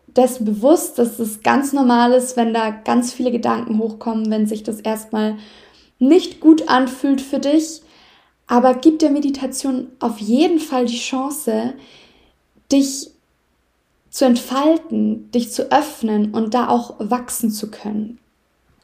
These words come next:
Was du zusätzlich auch machen kannst, ist dir für jede Rauhnacht eine spezielle Affirmation zu überlegen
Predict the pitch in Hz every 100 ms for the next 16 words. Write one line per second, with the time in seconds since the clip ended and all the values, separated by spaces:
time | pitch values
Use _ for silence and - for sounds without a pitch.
0 | _ _ _ 214 233 233 226 214 - 302
1 | 285 269 254 247 - 233 240 240 240 240
2 | 233 - 226 233 233 - 233 214 226 220
3 | - 220 220 226 220 214 220 220 220 -
4 | - - - _ _ - 240 262 269 254
5 | - 254 240 - 226 - 226 220 - 214
6 | 208 208 220 196 190 196 196 214 220 226